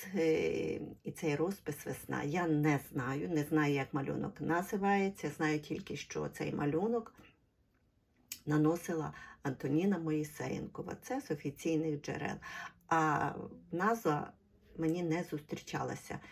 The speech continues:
Дійсно автентична назва цього розпису. Ну, розпис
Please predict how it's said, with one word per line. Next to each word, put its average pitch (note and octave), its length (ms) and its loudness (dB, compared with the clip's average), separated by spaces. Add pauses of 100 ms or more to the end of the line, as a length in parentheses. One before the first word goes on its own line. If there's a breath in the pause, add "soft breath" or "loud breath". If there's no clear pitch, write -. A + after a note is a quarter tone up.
(180 loud breath)
Дійсно F3+ 440 0
автентична - 640 -6
назва - 440 -4
цього D#3 280 -2
розпису. - 500 -8 (460 loud breath)
Ну, D#3+ 120 0
розпис - 440 -4